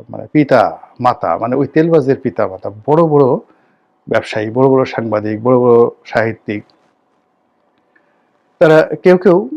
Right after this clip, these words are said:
বাম ঘরানার, কেউ কেউ হয়তো বিএনপি মাইন্ডেড,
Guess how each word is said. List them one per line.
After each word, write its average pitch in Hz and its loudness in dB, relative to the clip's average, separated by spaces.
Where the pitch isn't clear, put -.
বাম 135 0
ঘরানার, 113 0
কেউ 120 -2
কেউ 120 0
হয়তো 110 -4
বিএনপি 120 0
মাইন্ডেড, 104 -4